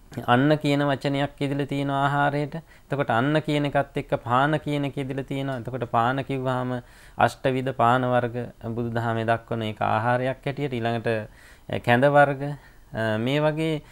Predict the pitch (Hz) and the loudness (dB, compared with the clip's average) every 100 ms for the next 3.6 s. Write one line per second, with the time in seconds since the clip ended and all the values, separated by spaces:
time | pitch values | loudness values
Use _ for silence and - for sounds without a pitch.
0 | - - - 110 107 101 127 143 151 156 | -20 -20 -2 2 4 6 8 8 6 4
1 | 156 160 156 160 156 156 156 160 160 160 | 4 4 0 0 -2 2 2 4 4 4
2 | 170 170 127 92 - - 113 123 135 165 | 6 6 4 0 -8 -8 -4 0 4 4
3 | 156 123 107 110 101 92 | 8 6 6 0 -2 -2